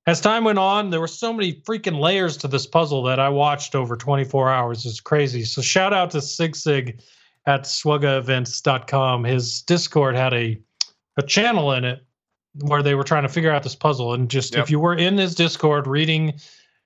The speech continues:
Speaker 1: as they were going through this puzzle, it was a lot of fun. But there was a word search part to the puzzle,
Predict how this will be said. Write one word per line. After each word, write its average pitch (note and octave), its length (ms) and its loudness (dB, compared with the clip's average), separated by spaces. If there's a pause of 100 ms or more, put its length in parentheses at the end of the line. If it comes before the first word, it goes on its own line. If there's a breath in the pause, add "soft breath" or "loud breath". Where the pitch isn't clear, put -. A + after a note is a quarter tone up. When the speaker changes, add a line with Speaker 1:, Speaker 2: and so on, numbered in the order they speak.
Speaker 1:
as C#3 240 0
they C#3+ 120 4
were C#3+ 120 0
going C#3+ 240 0
through C#3 180 0
this B2+ 140 -2
puzzle, A#2+ 360 0
it A#2+ 40 0
was B2+ 120 0
a C3+ 60 2
lot C3 160 4
of B2 100 -4
fun. B2 320 0
But A#2 240 -2 (760 loud breath)
there D#3+ 100 4
was F3 160 2
a E3+ 120 2
word G#3+ 300 0
search - 440 -2
part C3+ 320 0
to D3+ 100 -4
the C3 100 -4
puzzle, B2 680 -2